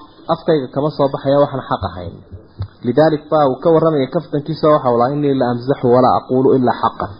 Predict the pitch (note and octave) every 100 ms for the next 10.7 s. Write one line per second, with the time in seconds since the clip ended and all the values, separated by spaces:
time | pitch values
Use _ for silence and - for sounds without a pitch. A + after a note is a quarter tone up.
0 | - - A#3 F3+ - G3 E3+ D#3 D3 C#3
1 | E3 E3 - B2+ B2+ A2 G#2+ - - F2
2 | - - - - - - - - - -
3 | C3 - G#2+ G2 G#2+ A2+ F#2+ - - -
4 | A2 A#2 - A2 A2 A2+ - - - -
5 | _ - - G#2+ B2 - G#2+ G2+ G2+ G#2
6 | - - - - - - - - - -
7 | - - - D#3+ G3 F3+ C#3+ D3 C#3+ A2
8 | A2 G2+ A#2 A2 - - - - - -
9 | F#3+ F#3+ G#3+ G3 G3+ G3+ F#3+ G3+ G3+ E3+
10 | E3 E3+ G3 F3+ D3 D3